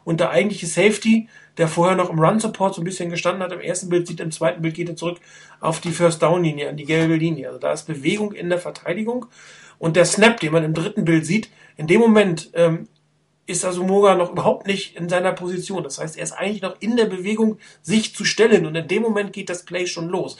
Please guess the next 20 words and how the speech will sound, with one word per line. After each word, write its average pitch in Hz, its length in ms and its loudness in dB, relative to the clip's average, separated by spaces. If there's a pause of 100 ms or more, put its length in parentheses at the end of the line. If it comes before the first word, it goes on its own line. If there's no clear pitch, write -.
(200)
Das - 120 -14
heißt, 160 180 -2
man 170 120 0
erwischt 170 400 0
ihn 202 200 -4
schon 202 300 -2
in 165 140 -4
dem 214 160 0
Moment, 214 360 0 (260)
wo 170 140 0
es 160 100 -4
losgeht, 226 500 2
in 151 140 -6
einer 170 220 0
schwächeren 185 560 -4
Position, 180 480 -6
in - 80 -8
einer 160 160 -8
schlechten 170 400 -6
Position. - 420 -16